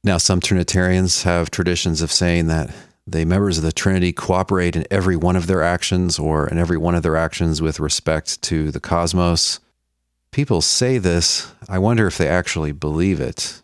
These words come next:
because it seems to me that any Trinitarian is going to think that there are some actions which are only done by one member of the Trinity.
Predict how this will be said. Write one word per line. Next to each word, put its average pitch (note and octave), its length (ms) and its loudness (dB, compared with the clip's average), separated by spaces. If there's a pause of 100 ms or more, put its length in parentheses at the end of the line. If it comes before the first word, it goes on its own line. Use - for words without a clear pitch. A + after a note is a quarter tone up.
(140)
because D2+ 340 -2
it B1+ 60 -6
seems G2 300 2
to D#2+ 100 -2
me E2 240 2
that D2 260 -2 (140)
any G2+ 260 2
Trinitarian D#2 720 0
is C#2+ 100 -2
going D2 200 -2
to C#2+ 60 -4
think C#2+ 260 -6
that - 80 -20
there - 160 -2
are - 60 -4
some F2 260 2
actions D2+ 420 -2
which D#2 180 -6
are C#2+ 140 -6 (220)
only F#2+ 400 4
done D#2 340 2
by D2 240 0
one E2+ 400 2
member C#2 340 -2
of C#2+ 140 -6
the C#2+ 100 -4
Trinity. C#2 540 -4